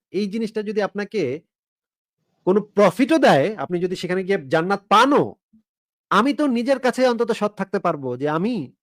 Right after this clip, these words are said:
যুক্তি দিয়ে যাচাই করে দেখছি। অন্তত আমি যুক্তি দিয়ে চিন্তা ভাবনা করে মাথা কাটায়, আমার একটা ব্রেইন আছে, আমি একটা মানুষ, আমি শিক্ষা অর্জন করছি, আমি জ্ঞান অর্জন করছি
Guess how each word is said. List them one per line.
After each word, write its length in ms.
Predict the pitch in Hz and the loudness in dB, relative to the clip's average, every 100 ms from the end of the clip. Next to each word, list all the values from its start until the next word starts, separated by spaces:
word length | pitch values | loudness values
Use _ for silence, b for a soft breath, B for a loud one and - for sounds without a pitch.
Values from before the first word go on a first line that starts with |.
| _ _ _ _ _ | _ _ _ _ _
যুক্তি 380 | 139 269 294 285 | -2 -2 0 -4
দিয়ে 400 | 226 240 165 196 - _ _ _ _ 143 | -2 2 2 0 -8 _ _ _ _ 0
যাচাই 320 | 202 202 214 | 0 2 0
করে 180 | 202 190 | 0 -2
দেখছি। 460 | 147 - - 101 _ _ _ _ _ _ _ | -4 -8 -20 -20 _ _ _ _ _ _ _
অন্তত 360 | 160 190 240 240 | -2 0 0 2
আমি 360 | 190 196 240 | 2 0 -2
যুক্তি 360 | 214 180 - 226 | -4 -6 -6 -10
দিয়ে 260 | 202 240 | -6 -6
চিন্তা 360 | 254 240 233 247 | -6 -10 -4 -2
ভাবনা 280 | 202 214 220 | -2 -4 -6
করে 420 | 185 147 180 226 | -6 -6 -6 -8
মাথা 300 | 156 180 247 | -6 -2 0
কাটায়, 380 | 233 214 180 156 | 0 0 0 -2
আমার 200 | 160 165 | -2 -4
একটা 160 | 165 | -4
ব্রেইন 280 | 147 143 226 | -6 -2 -2
আছে, 200 | 196 160 | -2 -6
আমি 100 | 165 | -10
একটা 140 | 156 156 | -8 -6
মানুষ, 580 | 151 196 233 170 - _ _ _ _ _ | -4 -2 -2 -6 -10 _ _ _ _ _
আমি 280 | 131 156 196 | -4 -2 -2
শিক্ষা 400 | 190 214 233 247 | -4 -4 2 4
অর্জন 260 | 196 175 170 | 2 0 -6
করছি, 260 | 160 - | -8 -6
আমি 120 | 165 | -8
জ্ঞান 240 | 143 175 233 | -2 -2 0
অর্জন 300 | 220 190 170 | -2 -4 -6
করছি 440 | 135 - - 214 | -10 -12 -14 -14